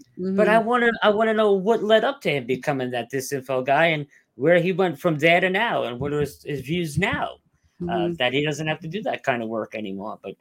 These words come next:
Speaker 1: people don't see it
Speaker 2: Yeah.
Speaker 1: like that. You know, it's one-sided. It's, you know, what they want and not what you want's crazy.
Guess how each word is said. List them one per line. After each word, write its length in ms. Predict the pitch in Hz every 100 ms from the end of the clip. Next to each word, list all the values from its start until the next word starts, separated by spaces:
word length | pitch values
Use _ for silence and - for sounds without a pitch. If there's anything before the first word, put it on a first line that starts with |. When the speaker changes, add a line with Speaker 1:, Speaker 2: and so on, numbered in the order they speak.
| _ _ _
Speaker 1:
people 240 | - 220 269
don't 160 | 285
see 200 | 147 151
it 0 |
Speaker 2:
Yeah. 60 | 160
Speaker 1:
like 240 | 120 110
that. 200 | 113 107 -
You 80 | 131
know, 160 | 143
it's 220 | 151 - 135
one-sided. 760 | 143 190 190 185 151 107 80
It's, 360 | 107 - - -
you 100 | - 131
know, 100 | 120
what 180 | 131
they 160 | 135 190
want 380 | 196 196 196 143
and 120 | 131
not 140 | 139
what 120 | 120 123
you 120 | 120
want's 220 | 120 113
crazy. 480 | - 117 113 117 113